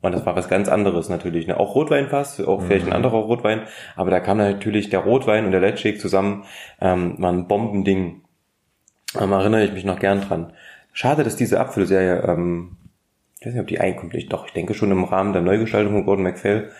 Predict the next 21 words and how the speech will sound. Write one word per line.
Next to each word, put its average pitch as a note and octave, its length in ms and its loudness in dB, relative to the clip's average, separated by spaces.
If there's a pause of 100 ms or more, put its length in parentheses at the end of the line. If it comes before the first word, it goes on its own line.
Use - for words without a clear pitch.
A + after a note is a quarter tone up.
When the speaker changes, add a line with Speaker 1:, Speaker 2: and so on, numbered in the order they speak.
(160)
Speaker 1:
haben G2 100 -2
die F#2+ 60 2
das - 80 -8
komplette G2 240 0
Ding F#2+ 160 2
eingestampft. F#2+ 720 0 (380)
Die F2+ 80 -6
sind F#2+ 100 2
jetzt F#2 160 4
alle G2 160 4
eingegliedert G2+ 680 2
in F2+ 200 0
die, F#2 280 2
weiß F#2+ 140 2
nicht, F#2+ 160 0
wahrscheinlich F#2 320 0
Connoisseur's G2+ 480 0
Choice F2+ 300 0
oder F2 120 0
sowas. E2+ 460 -4 (1400)
Mm, G2 360 4